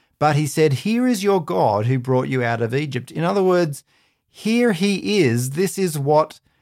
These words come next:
that God looks like. Aaron wanted the people to think that the golden calf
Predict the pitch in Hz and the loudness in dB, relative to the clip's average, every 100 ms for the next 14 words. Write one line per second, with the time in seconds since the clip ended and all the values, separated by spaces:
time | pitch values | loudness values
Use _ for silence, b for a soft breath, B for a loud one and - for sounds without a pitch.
0 | _ _ 151 147 135 160 139 107 120 135 | _ _ 0 0 0 2 4 4 0 -2
1 | 208 - - 98 92 85 _ _ _ _ | -4 -4 -10 -6 -6 -6 _ _ _ _
2 | _ _ _ b b 170 190 220 190 175 | _ _ _ b b 0 2 2 2 2
3 | 165 151 139 147 147 143 139 117 110 - | 0 -2 0 0 0 -2 -2 -4 -4 -6
4 | 135 127 110 139 147 165 165 156 - - | -4 -4 -2 0 2 2 0 -2 -4 -6
5 | 143 110 113 | -2 0 -2